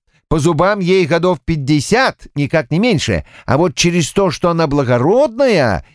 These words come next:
и совладать с ней никто не мог». Щукарь, видя сочувственное к нему отношение, осмелился спросить: «А скажи,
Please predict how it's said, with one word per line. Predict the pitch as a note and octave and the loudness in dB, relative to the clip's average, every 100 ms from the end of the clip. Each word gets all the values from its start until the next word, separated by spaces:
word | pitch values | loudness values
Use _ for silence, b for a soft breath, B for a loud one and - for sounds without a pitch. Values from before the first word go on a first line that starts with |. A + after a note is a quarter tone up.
| b | b
и | D3+ | -2
совладать | C3+ C#3+ C3 B2+ A2+ D#3 A#3+ - | 0 0 2 2 2 2 2 -2
с | C#3 | -2
ней | D3+ G#3 | 0 0
никто | F#3+ D3 - - C#3 G3 | 0 -4 -4 -2 0 0
не | D#3 | -4
мог». | F2+ G#2+ B2+ - - _ _ _ _ _ _ _ _ _ _ _ _ | -2 -2 -2 -6 -20 _ _ _ _ _ _ _ _ _ _ _ _
Щукарь, | - - C#3 - G#2+ F2+ G#2 - _ _ | -14 -6 -4 -2 0 2 0 -6 _ _
видя | F2+ E2 E3 D3 G#2+ | 0 2 2 2 0
сочувственное | - G2+ - E3+ - G#2 G2 F#2 | -2 -2 0 0 -2 -2 0 0
к | - | 0
нему | G2+ G#2+ G2 | -2 0 0
отношение, | - E2+ - G2+ D#3 E3+ D3 b b - | 0 -2 0 0 2 0 0 b b -4
осмелился | A#2+ - A2 D3 E3 - D#3 | -2 0 0 0 0 -2 -4
спросить: | - D#3 C#3 F#2+ D#2+ - _ _ _ _ _ _ _ b | -2 -2 -2 -2 -2 -4 _ _ _ _ _ _ _ b
«А | - C4 | -2 -2
скажи, | - - D4 A3+ | 0 0 0 2